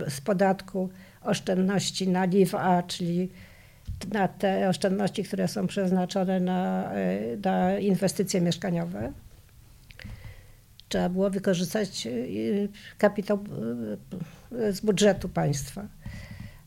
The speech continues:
E, a, i w związku z tym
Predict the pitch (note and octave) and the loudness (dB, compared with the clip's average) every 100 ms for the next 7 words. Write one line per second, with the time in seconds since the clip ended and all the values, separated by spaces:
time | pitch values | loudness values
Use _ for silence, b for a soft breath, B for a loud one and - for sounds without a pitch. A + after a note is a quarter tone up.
0 | F3+ G3+ G#3+ G3+ - F#3+ F3+ F#3 F#3+ G#3 | -8 -2 0 0 0 2 4 6 4 2
1 | - - - - G#3 G3 G3 F#3+ G3+ - | -4 -16 -20 -4 0 4 4 4 2 0
2 | G#3+ G3+ G3+ | 2 2 2